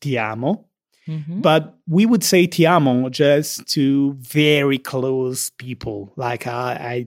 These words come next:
Speaker 1: tell "ti amo," uh,
Speaker 2: To your
Speaker 1: uh,
Speaker 2: wife.
Speaker 1: my, to, to my wife, all right? Or my daughter, or, you know, very close family. Maybe my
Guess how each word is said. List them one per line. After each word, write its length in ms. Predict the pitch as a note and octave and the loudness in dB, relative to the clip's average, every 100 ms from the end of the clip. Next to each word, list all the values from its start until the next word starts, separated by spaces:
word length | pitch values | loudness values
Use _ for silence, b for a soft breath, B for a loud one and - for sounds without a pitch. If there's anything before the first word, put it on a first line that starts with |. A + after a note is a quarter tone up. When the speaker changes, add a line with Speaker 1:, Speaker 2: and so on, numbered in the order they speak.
| - | -6
Speaker 1:
tell 460 | C#3+ C#3 C#3 C#3 | 0 2 2 0
"ti 200 | C3 C#3 | -2 0
amo," 560 | B2+ C3+ C3 B2+ B2+ C3 _ _ - | 0 0 -2 -4 -4 -8 _ _ -10
uh, 300 | B2 A#2 A#2 - - | -8 -8 -10 -16 -12
Speaker 2:
To 100 | C#3+ | -6
your 100 | C#3 | 0
Speaker 1:
uh, 20 | |
Speaker 2:
wife. 220 | G#3 C#3+ | 2 0
Speaker 1:
my, 80 | B2 - - | -6 -10 -2
to, 200 | C#3 C3 | -2 -2
to 200 | - C3+ | -4 -2
my 160 | B2 | 2
wife, 460 | B2+ D#3 A#2+ - - _ | 4 4 2 -4 -14 _
all 60 | B2+ | -8
right? 220 | B2+ D3+ | -6 -6
Or 200 | C#3+ C3+ | -6 -4
my 160 | C3+ B2 | -4 0
daughter, 360 | C#3+ E3 C#3 - | 2 2 2 -6
or, 280 | A#2+ C3 C3 b b b | -10 -8 -10 b b b
you 60 | D#3 | -2
know, 60 | C3+ | 0
very 400 | D3+ E3+ F#3+ F3+ | 4 6 6 4
close 420 | - D#3 D3+ C#3 | 2 2 4 2
family. 300 | C3+ B2 A#2+ | -2 -4 -2
Maybe 320 | C3 D#3 D#3 | 2 2 2
my 300 | D#3 D3 D3+ | 0 2 2